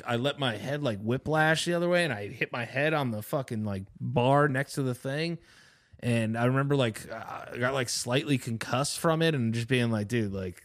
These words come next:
that's not supposed to happen. Like, I'm afraid of that now." Like, I'll, uh, till this day, I'll never go on Medusa again.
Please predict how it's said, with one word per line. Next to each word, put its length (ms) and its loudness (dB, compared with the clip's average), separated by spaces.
that's 240 0
not 140 0
supposed 260 -6
to 80 -8
happen. 280 -6
Like, 140 -14
I'm 100 -6
afraid 360 -4
of 100 -10
that 220 -16
now." 200 -10
Like, 160 2
I'll, 240 8
uh, 120 2
till 180 0
this 160 2
day, 140 4
I'll 100 4
never 180 2
go 100 2
on 120 2
Medusa 360 -2
again. 240 -8